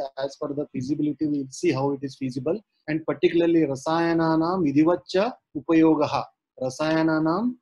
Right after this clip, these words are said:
vidivaccha upayoga. Definitely in case of Janapadodvamsa vikaras, particularly in covid in terms of I am talking about.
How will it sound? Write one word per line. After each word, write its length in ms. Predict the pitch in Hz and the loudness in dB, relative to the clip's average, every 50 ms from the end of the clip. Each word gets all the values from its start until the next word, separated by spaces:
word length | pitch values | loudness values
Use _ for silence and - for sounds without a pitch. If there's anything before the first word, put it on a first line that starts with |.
| _ _ _ - | _ _ _ -4
vidivaccha 500 | 143 143 143 165 160 180 180 180 - - | -2 4 6 6 6 6 2 0 0 0
upayoga. 640 | 190 175 160 165 165 160 151 143 139 139 139 139 123 | 0 0 0 2 2 2 2 2 2 0 0 0 0
Definitely 460 | 135 131 135 147 160 165 170 175 170 | -4 -6 -2 -2 -2 -2 0 2 2
in 220 | 165 165 165 156 - - | 2 2 0 -2 -2 -2
case 200 | 160 160 160 - | -2 -2 -2 -2
of 220 | 156 160 190 202 - _ _ _ _ _ - - | -2 -2 -2 -4 -8 _ _ _ _ _ -4 -2
Janapadodvamsa 840 | 147 151 147 165 160 156 165 160 151 160 160 160 160 165 156 151 143 | -2 0 2 2 2 2 2 2 2 2 0 0 0 0 -2 -2 0
vikaras, 420 | - 156 156 156 160 180 214 - - _ _ - | 0 0 0 0 0 -2 -2 -6 -10 _ _ -14
particularly 440 | 143 131 - 147 151 151 151 151 156 | -12 -10 -8 -6 -6 -4 -4 -2 -2
in 140 | 160 165 165 | -4 -4 -4
covid 300 | - 147 147 160 160 156 | -2 0 2 2 2 2
in 160 | 156 151 143 | 2 0 0
terms 320 | - 147 143 139 139 - 151 | -2 -2 -4 -4 -6 -8 -8
of 100 | 143 - 143 | -6 -6 -6
I 80 | 135 | -6
am 200 | 131 131 135 139 - | -4 -6 -6 -6 -6
talking 280 | 131 123 - 131 127 123 | -8 -8 -8 -10 -8 -6
about. 280 | 123 131 147 190 233 | -4 -2 -2 -2 -4